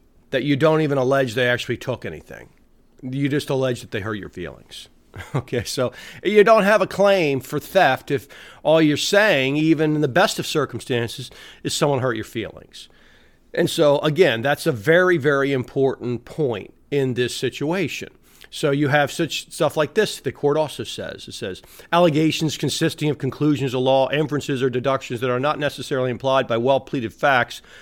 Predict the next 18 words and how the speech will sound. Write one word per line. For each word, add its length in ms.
unreasonable 720
inferences 600
or 160
unsupported 640
conclusions 560
from 220
such 260
facts, 380
or 200
legal 340
conclusions 680
alleged 420
as 120
facts 540
are 140
not 260
presumed 400
true." 320